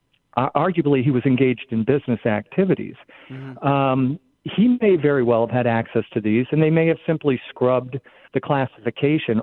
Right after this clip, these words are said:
Speaker 1: off documents so he could travel with those. Um, they may be doing this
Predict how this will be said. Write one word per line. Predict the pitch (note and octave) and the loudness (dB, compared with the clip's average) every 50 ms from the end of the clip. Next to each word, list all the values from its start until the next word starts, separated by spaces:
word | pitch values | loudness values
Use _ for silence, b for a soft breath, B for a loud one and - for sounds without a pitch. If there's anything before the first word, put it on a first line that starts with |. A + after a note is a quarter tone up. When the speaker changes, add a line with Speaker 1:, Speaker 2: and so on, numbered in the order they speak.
| - | -2
Speaker 1:
off | - C3+ E3 G3 F#3+ - | 0 0 0 0 -2 -2
documents | - A#2 G2+ G#2 - - G#2 G#2+ G#2+ G#2 - - | -2 -2 -2 -2 -4 -6 -4 -4 -4 -2 -2 -2
so | A#2+ | -2
he | - C#3 B2+ | 0 -2 -4
could | - - | -6 -8
travel | - - - D3 F3+ G#3+ A#3 - F3+ A#2 | -8 -4 -2 -2 0 0 0 0 0 0
with | G2+ G2+ F#2 - - | 0 -2 -4 -4 -4
those. | G#2 G2 G#2 G2+ G#2 A2 - - - B B B B B B B B - | -6 -4 -4 -4 -6 -8 -10 -14 -20 B B B B B B B B -2
Um, | D3 D3+ D3+ D3+ D3+ C#3+ D3+ E3 C3 | 0 0 2 2 2 0 0 0 0
they | C#3+ E3+ F3+ | 0 2 2
may | F#3 G#3 B3+ C#4+ | 4 2 2 2
be | - A#3+ A#3 | 2 0 0
doing | - - G3 F#3 F#3 F3+ F3 | 2 2 2 2 2 2 0
this | D#3+ D3 | 0 -2